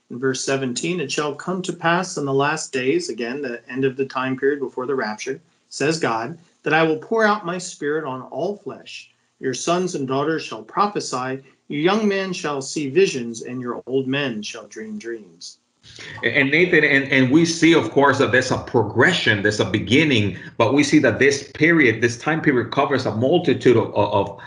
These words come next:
Speaker 2: of time periods. But yet, when it, when we talk about the last of the last days, it's because we see so much of this now has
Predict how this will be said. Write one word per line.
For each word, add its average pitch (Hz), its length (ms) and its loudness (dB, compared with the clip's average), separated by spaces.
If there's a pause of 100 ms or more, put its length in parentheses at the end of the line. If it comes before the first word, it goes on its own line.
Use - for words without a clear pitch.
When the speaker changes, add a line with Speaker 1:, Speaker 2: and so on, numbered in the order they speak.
(120)
Speaker 2:
of 95 180 0
time 208 340 0
periods. 123 360 4
But 117 280 0
yet, 175 360 4 (240)
when 120 200 2
it, 151 160 -2 (120)
when 123 320 2
we 170 120 4
talk 165 240 4
about 123 220 2
the 110 80 2
last 117 460 2
of - 160 0
the 104 80 2
last 101 340 2
days, 131 300 4
it's 110 100 -4
because 120 380 0
we 131 120 6
see 170 300 2
so 185 320 2
much 208 320 2
of 143 80 2
this 123 160 4
now 117 680 4 (220)
has - 380 0